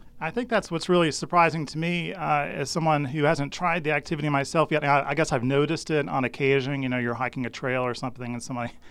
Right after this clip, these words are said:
uh, goes by using, uh, Exerstrider type poles. I hadn't really thought of it too much before. I'm very interested in it now, having read this study and having learned that it's actually requiring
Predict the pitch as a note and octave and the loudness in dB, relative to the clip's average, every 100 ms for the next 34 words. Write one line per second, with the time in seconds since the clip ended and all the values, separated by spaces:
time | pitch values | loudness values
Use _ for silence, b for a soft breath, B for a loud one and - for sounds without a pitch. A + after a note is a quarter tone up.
0 | B B C3 B2 C3 C3 C3 B2+ B2 A#2+ | B B 0 0 0 0 0 2 2 0
1 | - B B C3+ E3+ F3 D3 C3 A#2+ C3 | -6 B B -4 -2 -2 -2 -2 -4 -4
2 | - C#3 - C3+ C3 B2 A#2+ C#3 B2+ - | -4 -6 -2 -2 0 0 -2 -2 -2 -4
3 | C#3+ B2+ B2 C#3 D#3+ D3+ C#3+ B2 - D3+ | -2 -2 -2 -2 -2 -2 -2 -2 2 2
4 | D3+ C3+ B2 C#3+ C3+ C3 C3 - C3 C3 | 2 -2 -6 -4 -4 -4 -8 -8 -2 0
5 | A#2+ C3 A#2+ C3+ - D3 - C3 C3 A#2+ | 0 0 0 -4 -6 -10 -8 -6 -4 -4
6 | B2+ C3+ C3 C#3 C3 A#2 A#2 B2+ A#2 G#2+ | -4 -2 -2 -2 -4 -6 -4 -4 -6 -8
7 | - F#3 E3 A#2 - B B B - D3 | -2 0 2 0 -4 B B B -6 -4
8 | B2+ D#3 D3 B2+ D3 D#3+ D3+ C#3 C3 D#3+ | -2 -2 0 0 0 0 -2 -2 0 -2
9 | D3+ D#3+ C3+ B2 D#3 D#3 D3+ D#3+ | -2 -2 -2 -2 -6 -4 -4 -8